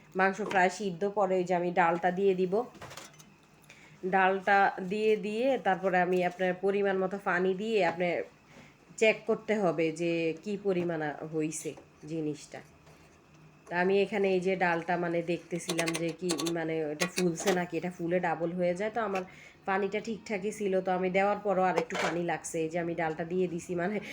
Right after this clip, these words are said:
আমার মনে ছিল না ক্যামেরা on করার, নতুন নতুন ভিডিও মেক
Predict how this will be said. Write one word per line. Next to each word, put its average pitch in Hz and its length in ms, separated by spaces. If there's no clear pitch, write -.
আমার 208 280
মনে 214 360
ছিল 190 280
না 190 120
ক্যামেরা 175 480
on 165 120
করার, 165 300
নতুন 196 380
নতুন 190 280
ভিডিও 190 300
মেক 175 180